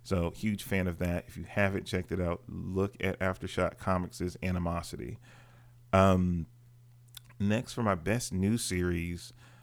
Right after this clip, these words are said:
uh, I have to say this is crazy because I would have never expected this if you <laughs> asked me this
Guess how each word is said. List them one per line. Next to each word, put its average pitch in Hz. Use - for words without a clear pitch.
uh, 92
I 85
have 92
to 110
say 98
this 98
is 73
crazy 101
because 90
I 92
would 92
have 90
never 92
expected -
this 90
if 87
you 90
<laughs> -
asked 92
me 92
this 87